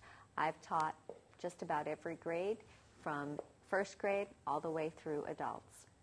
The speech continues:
Today I'm going to talk to you about how to use song lyrics when teaching reading.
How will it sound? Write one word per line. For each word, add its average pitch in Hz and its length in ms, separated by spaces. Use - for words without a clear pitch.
Today 294 280
I'm 285 100
going 190 220
to - 120
talk - 340
to - 100
you 143 180
about 170 300
how 254 220
to - 160
use 196 260
song 240 440
lyrics 143 600
when 185 360
teaching 185 580
reading. 156 420